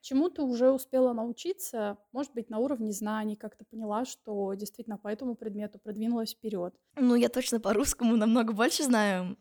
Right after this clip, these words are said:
Speaker 2: а по русской литературе тоже. Ну, по русской истории. <laughs> Всё, что связано с Россией, которую я, ну, я вообще не изучала в Америке. У меня была русская школа по субботам, и один раз в неделю я с учительницей как бы по скайпу с-,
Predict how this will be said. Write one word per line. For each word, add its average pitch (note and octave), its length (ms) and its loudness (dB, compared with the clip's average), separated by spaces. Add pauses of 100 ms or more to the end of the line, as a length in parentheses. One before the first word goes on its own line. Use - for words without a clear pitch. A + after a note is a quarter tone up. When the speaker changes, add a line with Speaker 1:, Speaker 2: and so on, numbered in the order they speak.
Speaker 2:
а G3+ 680 4 (280)
по A3+ 100 -2
русской A3+ 240 0
литературе G#3+ 580 0
тоже. A3+ 520 2 (160)
Ну, C4+ 320 4
по A#3 100 2
русской A3 320 -2
истории. B3+ 460 0 (160)
<laughs> - 60 -2
Всё, - 220 6
что - 220 2
связано C#4 320 4
с - 80 0
Россией, C#4 300 0
которую A#3+ 340 0
я, A3+ 460 2
ну, B3 160 4
я A#3+ 160 2 (100)
вообще A3+ 300 0
не A3+ 180 4
изучала A#3 360 -2
в - 20 -2
Америке. G#3 480 0
У G#3 60 0
меня B3+ 400 4
была D4+ 360 4
русская A#3 320 -4
школа A3 300 -2
по G#3 120 -8
субботам, G#3+ 600 -2 (100)
и G#3+ 480 -2 (600)
один G#3+ 340 2
раз A3+ 180 4
в G#3+ 60 0
неделю A3+ 460 2
я G#3 400 0
с - 200 -8
учительницей G#3 640 -4
как G3 180 -10
бы F#3 120 -8
по F#3+ 320 -4
скайпу G#3+ 640 -4
с-, - 260 -12